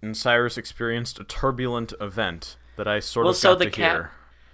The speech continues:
Speaker 2: the cat was here scratching like he does at the door for, like, ten minutes during the episode, and then apparently, like, one minute before we stopped, he he stopped as well and ran somewhere, and I could not find him.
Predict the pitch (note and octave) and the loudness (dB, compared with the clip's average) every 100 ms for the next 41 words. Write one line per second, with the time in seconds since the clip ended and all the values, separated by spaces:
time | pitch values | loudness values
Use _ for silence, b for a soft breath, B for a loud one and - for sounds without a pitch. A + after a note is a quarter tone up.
0 | - - C#3 E3 E3+ D#3 D3+ D3+ C#3 C3+ | -12 -10 0 2 2 0 -2 -2 -2 -4
1 | - B2+ A#2+ C3 D3 C3 C#3 B2 C#3 A#2 | -6 0 2 0 -6 -6 -6 -6 -6 -2
2 | G#2+ G#2+ G#2 - - A2+ A2+ C#3 A#2+ A2+ | 0 -2 -6 -12 -6 -6 -4 -8 -4 -4
3 | G#2+ G#2 A2 - A#2 A2+ A2 - - C#3 | -4 -6 -12 -8 -6 -4 -4 -6 -4 -4
4 | D3 C3 G#2 G#2+ - - A#2 A#2 A#2+ G#2+ | -2 -8 -8 -10 -14 -10 -6 -6 -6 -8
5 | G#2 A2+ - - B B - D#3+ D#3 - | -8 -10 -10 -10 B B -4 -2 -2 -4
6 | B2 - D3 D3 A#2+ B2+ A#2+ A2+ A2+ A#2 | -10 -10 -6 -6 -4 -4 -2 -2 -4 -2
7 | B2+ C3+ B2+ A#2+ - A2 - A2 A2 G#2+ | -2 -2 -4 -4 -8 -10 -6 -6 -6 -10
8 | - - - A#2+ A2+ - - B B - | -14 -10 -6 -4 -4 -6 -20 B B -8
9 | D3 C#3 _ _ - B2+ D3+ G3 G#3+ - | -8 -8 _ _ -18 -6 -4 -4 -8 -10
10 | - A#2+ A2+ - A#2+ A2 C#3+ A#2 G#2+ - | -2 2 2 -2 -12 -6 -2 0 -2 -6
11 | A2+ G#2+ G#2+ B2 C3+ C3 - C#3 C3 F#2+ | -12 -12 -6 -4 -4 -8 -6 -4 -4 -12
12 | G2 G#2 b b b b B2+ B2 - D#3+ | -14 -16 b b b b -6 -6 -10 -6
13 | D3+ C#3 - C3 B2 B2 A2 G2+ G#2 | 2 2 2 -4 -4 -6 -14 -16 -20